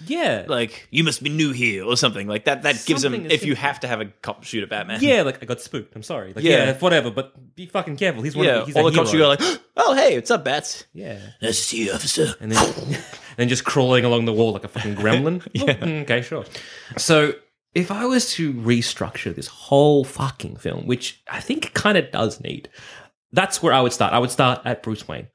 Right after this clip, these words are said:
Speaker 1: I would start of, like, where he is. Like, you know, you, 'cause you can still have the same opening. And I love, again, I love Ben Affleck in a nice suit, just driving around, running through Metropolis as it's, you know, being destroyed. You know, I'm like, "Oh my God, I saw that, that, that whole scene's like, my fucking dick, this is great."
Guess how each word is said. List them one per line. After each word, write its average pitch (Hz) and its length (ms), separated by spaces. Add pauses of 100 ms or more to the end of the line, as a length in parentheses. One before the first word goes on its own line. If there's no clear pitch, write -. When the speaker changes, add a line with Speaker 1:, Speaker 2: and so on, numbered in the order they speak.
Speaker 1:
I 107 60
would 120 100
start 117 260
of, 110 140
like, 107 180
where 107 220
he 95 260
is. - 240 (240)
Like, 107 220
you 131 80
know, 110 80
you, 113 180
'cause 117 100
you 127 60
can 143 80
still 214 200
have 185 180
the - 40
same 147 200
opening. 92 420
And 104 140
I - 20
love, 120 440
again, 123 220
I - 60
love 139 640 (380)
Ben 143 220
Affleck 123 440
in 117 100
a 117 60
nice 117 380
suit, - 400
just - 340 (280)
driving 127 360
around, 110 460 (180)
running 135 320
through 151 140
Metropolis 107 640
as 107 240
it's, 101 160
you 107 80
know, 98 100
being 95 240
destroyed. - 480
You - 60
know, - 80
I'm 71 100
like, - 240
"Oh 95 100
my 90 140
God, - 220
I 107 60
saw 123 240
that, 110 200
that, - 160
that 127 140
whole 165 200
scene's 147 240
like, - 140
my 151 260
fucking 131 600
dick, 135 260
this 139 240
is 104 140
great." 110 560